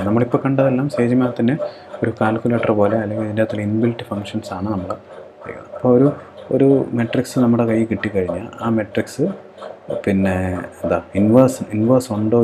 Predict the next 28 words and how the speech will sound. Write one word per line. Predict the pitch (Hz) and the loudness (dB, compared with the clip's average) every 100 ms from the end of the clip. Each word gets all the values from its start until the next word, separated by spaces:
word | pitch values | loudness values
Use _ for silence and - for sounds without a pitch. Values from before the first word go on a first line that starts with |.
| 104 | 4
ഇല്ലയോ. | 92 85 | 0 -2
ഇപ്പോൾ | 73 101 | -2 -2
നമ്മളിപ്പോൾ | 107 113 117 | 0 0 0
ഇൻവേഴ്സ് | 110 123 123 | 2 2 0
കണ്ടുപിടിക്കുന്ന | 120 120 123 120 123 120 | 0 2 2 2 0 -2
ഒരു | 117 | -2
സാധനമാണ് | 110 113 107 | -4 -4 -6
ഇപ്പോൾ | 98 92 | -4 -4
എഴുതിയത്. | 82 85 82 - - - - - - - - | -4 -6 -8 -8 -14 -16 -14 -14 -12 -12 -6
ഇപ്പോൾ | - | -2
എല്ലാ | 98 113 139 | 0 2 2
മെട്രിക്സുകൾക്കും | 127 123 - 131 120 131 | 2 0 0 0 0 0
ഇൻവേഴ്സ് | 113 117 117 113 | 2 0 -2 0
ഉണ്ടാവണം | 110 110 110 104 | 0 0 0 0
നിർബന്ധമില്ല. | 98 95 82 - - - | 0 0 -2 -2 -8 -6
ഉദാഹരണത്തിന് | 104 110 110 110 117 110 | 0 0 0 -2 -2 -2
നമ്മൾ | 110 110 | 0 -2
ഇതുണ്ടോ | 107 104 104 | -2 -2 -2
ഇവിടെ | 104 107 - - - - | 0 -2 -4 -20 -16 -4
നയൻ | 101 107 117 | 0 2 2
ആക്കുകയാണെങ്കിൽ, | 104 - 104 90 87 - - - - 98 95 | 0 -2 -2 -2 -4 -6 -10 -16 -6 -2 0
ഇപ്പോൾ | 92 101 - - | 0 -4 -4 0
ടെന്നിന് | 104 113 123 | 2 2 2
പകരം | 107 104 104 | 2 0 -2
നയൻ | 98 101 107 | -2 -2 -4
ആക്കുകയാണെന്നുണ്ടെങ്കിൽ | 98 - 98 92 90 87 - - - - - - | -6 -6 -6 -6 -8 -8 -6 -6 -8 -12 -14 -8
നമ്മളത് | 110 107 101 104 - | -2 0 2 0 -2
കണ്ടുപിടിക്കാൻ | 101 101 104 - | -2 0 -2 -4